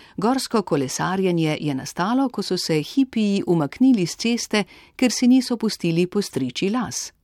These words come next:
Ker so jim preprečili štart na cestnih dirkah,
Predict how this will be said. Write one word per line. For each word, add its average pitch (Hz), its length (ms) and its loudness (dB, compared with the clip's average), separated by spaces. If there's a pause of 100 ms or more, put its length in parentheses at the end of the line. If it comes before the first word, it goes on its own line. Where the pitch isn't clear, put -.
(440)
Ker 147 160 -6
so - 160 -6
jim 131 240 -2
preprečili 160 640 -2
štart 185 480 -2
na 123 160 0
cestnih 196 560 -2
dirkah, 180 460 -2